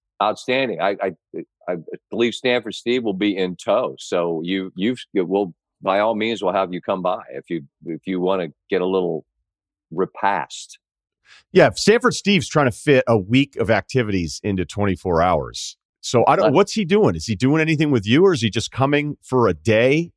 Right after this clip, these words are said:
Speaker 2: and
Speaker 1: You,
Speaker 2: then?
Speaker 1: you, look, you know who, who we're dealing with here. No one knows for sure. It's just he's got it figured out. He was out and he just was in Vegas doing all-star stuff. And Mike, I mean, he's, he's got it figured out.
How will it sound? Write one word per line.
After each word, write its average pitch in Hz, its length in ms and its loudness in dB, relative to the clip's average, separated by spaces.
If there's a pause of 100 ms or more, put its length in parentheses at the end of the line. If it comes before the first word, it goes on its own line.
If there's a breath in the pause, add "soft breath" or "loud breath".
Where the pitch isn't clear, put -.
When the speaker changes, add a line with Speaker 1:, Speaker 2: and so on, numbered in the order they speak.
Speaker 2:
and 104 160 -2
Speaker 1:
You, 104 80 4
Speaker 2:
then? 98 240 0
Speaker 1:
you, 139 160 -6 (220)
look, 123 200 0
you 165 140 2
know 101 220 2
who, 87 340 -2
who 110 120 0
we're 90 160 0
dealing 90 340 -2
with 85 180 -2
here. 95 160 2
No 123 220 0
one 139 200 -2
knows 113 280 0
for - 160 -6
sure. 73 400 -6 (180)
It's 92 180 -8
just - 300 -4
he's 139 240 0
got 117 260 0
it 104 120 -4 (100)
figured 107 460 -2
out. 78 160 -6 (420)
He 113 100 -4
was 120 160 -2
out 120 200 2
and 120 180 -8
he 139 120 -2
just 147 240 -2
was 120 140 0
in 120 160 0
Vegas 123 440 2
doing 123 260 0
all-star 117 500 -2
stuff. - 380 -8
And 78 100 -10
Mike, 113 320 0
I 101 80 -2
mean, 98 320 -4 (160)
he's, 196 560 -4
he's 185 300 -4
got 139 300 0
it 101 160 -6
figured 98 400 -2
out. 69 180 -6